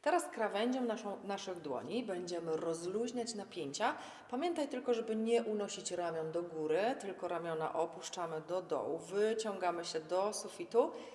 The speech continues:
i przemasowujemy krawędzią dłoni od dołu do góry, aż do krawędzi naszej żuchwy.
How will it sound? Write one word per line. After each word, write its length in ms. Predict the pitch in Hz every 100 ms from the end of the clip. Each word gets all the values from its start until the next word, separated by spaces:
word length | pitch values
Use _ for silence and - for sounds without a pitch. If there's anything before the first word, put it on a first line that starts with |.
| - -
i 340 | 240 214 190 - - 156 151
przemasowujemy 1080 | - - 214 196 180 170 196 160 156 - 165
krawędzią 840 | - 226 226 220 190 175 175 131 101 - - -
dłoni 500 | 214 214 196 190 185 -
od 580 | 214 220 220 214 214 220
dołu 600 | 202 190 185 175 170 - - - - - _ -
do 360 | - 175 180 180
góry, 460 | 156 147 180 320 - - - -
aż 180 | 392 269
do 100 | 233
krawędzi 480 | - 180 170 160 -
naszej 360 | 139 - 226
żuchwy. 340 | 196 - -